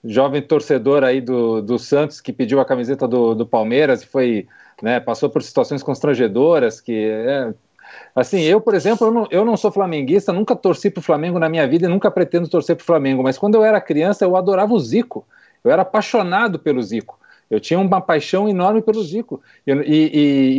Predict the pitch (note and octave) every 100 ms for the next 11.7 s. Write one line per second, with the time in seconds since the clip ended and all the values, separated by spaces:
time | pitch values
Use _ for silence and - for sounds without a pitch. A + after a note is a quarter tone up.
0 | C#3 F#3+ - G#3 F#3+ A#3+ B3+ A3 A3 F3
1 | C#3+ A3 B3+ - A#3 A3+ G#3 A3 G3 D3+
2 | G3 F3 - - A#2+ D3 G#3 A#3+ G#3 A#3
3 | - C4 F3+ A3+ D3+ - _ - _ D3
4 | C3 F3+ G#3+ G3 D#3 C#3+ C#3+ C#3+ D3 C#3+
5 | C3+ D#3 C#3 G3+ G3+ A3+ - G#3 G3 F#3
6 | F#3 D#3 D3+ F3 - F#3 - D#3+ C3 F#3
7 | G#3+ A3 G3 F3 F3+ E3+ D3 F3+ D3+ -
8 | F3 E3 C#3+ - E3+ D#3+ E3+ D#3+ D#3+ D#3+
9 | D3 C3+ C#3 D3 D3 D3 C3 C#3+ C#3 C3
10 | C3 C3+ C#3+ C3+ C#3 A#2 A2 D3+ C#3 C3
11 | B2+ B2+ A#2+ A#2+ C3+ D3 D3